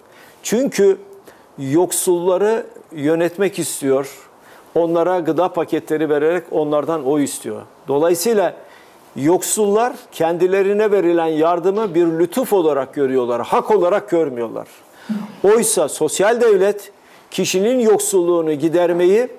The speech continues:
bir hak olarak görmeli ve kişi de eğer kendisi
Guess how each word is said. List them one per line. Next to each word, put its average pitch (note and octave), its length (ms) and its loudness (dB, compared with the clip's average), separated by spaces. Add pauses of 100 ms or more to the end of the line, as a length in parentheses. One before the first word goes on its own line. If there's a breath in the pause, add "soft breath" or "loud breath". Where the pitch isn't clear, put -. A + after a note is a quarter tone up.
(1400)
bir E3+ 140 2
hak G#3 420 0
olarak E3+ 360 0
görmeli E3 580 0 (320 loud breath)
ve E3 120 2
kişi A3+ 400 -2
de G#3 280 0
eğer F#3 380 0
kendisi F3+ 680 0